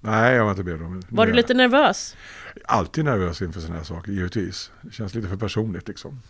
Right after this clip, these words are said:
Speaker 2: Och vad tyckte du? Jag minns att, jag vet att du var lite rädd för att lyssna på avsnittet när vi hade släppt det.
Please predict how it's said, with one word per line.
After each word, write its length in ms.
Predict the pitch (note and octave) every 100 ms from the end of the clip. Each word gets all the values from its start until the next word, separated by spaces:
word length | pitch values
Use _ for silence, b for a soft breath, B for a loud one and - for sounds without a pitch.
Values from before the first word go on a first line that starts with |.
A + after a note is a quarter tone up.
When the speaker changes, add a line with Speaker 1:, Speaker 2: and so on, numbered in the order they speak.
| -
Speaker 2:
Och 100 | F#3+
vad 120 | A#3
tyckte 340 | A#3 C4 - G3
du? 80 |
Jag 100 | G3+
minns 200 | B3 B3
att, 180 | A#3 A#3 G3+ -
jag 100 | A#3+
vet 160 | B3+ B3+
att 120 | A#3+
du 380 | B3 A#3 A3+ - -
var 140 | G#3+
lite 500 | A3 - A3+ G#3+ F#3 - _ - -
rädd 360 | G3+ F3 C#4 G#3
för 120 | -
att 80 | F#3
lyssna 380 | G#3+ - - A#3+
på 120 | C4+
avsnittet 480 | C4 F3 D#3+ - -
när 80 | F3
vi 80 | E3
hade 180 | E3
släppt 340 | F3 A3+ - -
det. 120 | -